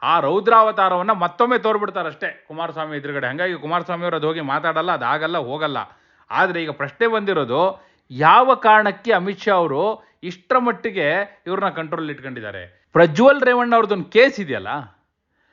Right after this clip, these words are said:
ಅದರಲ್ಲಿ ಅವ್ರು ಡಿಸ್ಕ್ವಾಲಿಫೈ ಆಗೇ ಬಿಟ್ಟಿದ್ರು. ಇವ್ರ ಹತ್ರ ಮೈತ್ರಿ ಎಲ್ಲ ಫೈನಲ್ ಆದ್ಮೇಲೆ ಅವರಿಗೆಲ್ಲ ರಿಲ್ಯಾಕ್ಸೇಷನ್ ಸಿಕ್ಕಿದ್ದು. ಆ ದೃಷ್ಟಿಯಿಂದ ನೋಡೋದಾದ್ರೆ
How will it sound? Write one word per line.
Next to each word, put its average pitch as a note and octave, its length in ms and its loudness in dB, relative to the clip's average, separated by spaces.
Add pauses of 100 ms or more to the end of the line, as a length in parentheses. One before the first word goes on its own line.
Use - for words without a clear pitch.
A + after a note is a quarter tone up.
(200)
ಅದರಲ್ಲಿ A3+ 360 0
ಅವ್ರು A3+ 160 2
ಡಿಸ್ಕ್ವಾಲಿಫೈ A3 580 0
ಆಗೇ G#3+ 360 4
ಬಿಟ್ಟಿದ್ರು. F#3+ 640 -6 (220)
ಇವ್ರ G#3 140 0
ಹತ್ರ G#3+ 180 2
ಮೈತ್ರಿ G3+ 520 -2
ಎಲ್ಲ A#3 180 6
ಫೈನಲ್ A3 360 0
ಆದ್ಮೇಲೆ G#3+ 400 2
ಅವರಿಗೆಲ್ಲ G#3+ 420 0 (440)
ರಿಲ್ಯಾಕ್ಸೇಷನ್ F#3+ 560 0
ಸಿಕ್ಕಿದ್ದು. B2 600 -12 (240)
ಆ E3+ 160 2
ದೃಷ್ಟಿಯಿಂದ B3 480 -2
ನೋಡೋದಾದ್ರೆ F3 840 0